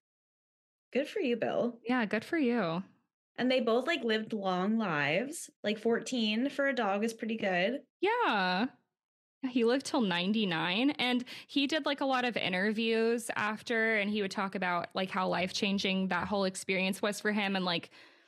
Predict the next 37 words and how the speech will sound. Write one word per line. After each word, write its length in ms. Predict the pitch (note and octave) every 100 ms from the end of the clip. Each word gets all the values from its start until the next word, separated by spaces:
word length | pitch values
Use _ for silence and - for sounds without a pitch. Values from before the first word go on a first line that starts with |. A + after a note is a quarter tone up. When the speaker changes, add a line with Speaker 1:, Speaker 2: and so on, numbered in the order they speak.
| _ _ -
Speaker 2:
I, 120 | A#3 B3+
I'm 140 | B3+ C#4
sure, 280 | - G4
too, 400 | D4 - A#3+ G#3 F3+
just 220 | G3+ F#3+
getting 300 | F#3+ A#3 B3
through 300 | A#3+ A#3 G3+
war 340 | F3 G3+ G3
would 160 | F#3 F#3
be 140 | G3
so 500 | - - F#3+ G3 F#3+ -
insanely 640 | G3 F#3+ - F#3 F#3+ F3
traumatizing 680 | F3 F#3 F3+ F#3+ A3+ G3 F#3
and 120 | F3 F3
difficult. 540 | F#3 G#3 F#3+ F3+ -
So, 140 | -
like, 140 | F#3+ F3+
having 680 | - F#3 F#3 G3 F#3+ F3+ F#3+ - _ -
a 60 | G3+
little 240 | G3+ G3+
companion 640 | A3+ G3+ - F3 F#3 F#3
with 180 | F#3+ F#3+
you 160 | G3+ G3
and, 100 | F3
like, 200 | - -
sleeping 480 | - G#3+ G#3+ G#3
with 180 | G#3 G3+
you 80 | G#3+
every 280 | G3 G3+ G3
Speaker 1:
Oh, 20 |
Speaker 2:
night, 560 | F#3+ F#3 F#3+ G3 G3 F3+
like, 160 | F3
Speaker 1:
absolutely. 640 | F3+ G#3+ - D3+ F3 A#3 - -
Speaker 2:
so 200 | - A#3+
that, 320 | A3+ A3 D4+
everybody, 680 | - B3 A#3 F3 E3 F3+ B3+ -
is 460 | G#3+ G#3 G3 A3